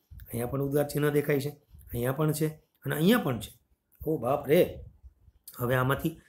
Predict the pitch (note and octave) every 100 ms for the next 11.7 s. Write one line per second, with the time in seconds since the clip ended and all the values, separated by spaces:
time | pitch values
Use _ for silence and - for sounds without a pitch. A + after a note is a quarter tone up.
0 | _ - A2 A2+ C3+ C3+ G#3+ - _ _
1 | _ - - G#2+ C3+ E3 D#3+ D#3+ F3+ D3+
2 | D3+ F#3 F#3 F#3 F3+ G3 A3+ - - -
3 | - A2 A2 C3+ A#2+ C3+ E3 F3+ F3 F3+
4 | F3 F3+ G#3 A#3+ C4+ A3 - _ _ _
5 | _ - C3+ B2+ F3 F#3+ E3 C3 C3+ B2
6 | B2 C#3 F3+ F#3+ G3+ G3+ G#3 G3+ G3+ G3+
7 | - - _ _ _ _ - _ D#3 C3+
8 | G#2+ A2 C3 C3+ C#3+ D#3+ D#3+ D#3+ E3 E3
9 | E3 E3 E3 D#3+ - - _ - - C3
10 | A2 - _ - C3+ - - B2+ C#3 G#2+
11 | A#2 A#2+ C#3 C3 C3+ C#3 C#3